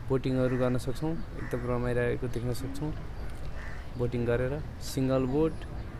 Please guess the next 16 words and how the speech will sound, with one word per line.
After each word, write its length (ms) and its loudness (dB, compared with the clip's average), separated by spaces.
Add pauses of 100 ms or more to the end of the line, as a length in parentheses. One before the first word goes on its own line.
(180)
त्यसपछि 440 -2
डबल, 340 4 (600)
तिनजना, 360 2
चारजना, 500 4 (420)
कतिजना 380 0 (760)
हिँड्न 320 0
प-, 200 0
हिँड्न 200 2 (560)
रहर 240 6
छ, 240 -2 (160)
कति 80 2
चाह-, 400 0
चाहनुहुन्छ 500 2
त्यो 200 -2
अनुसार 300 0
हामी 280 -2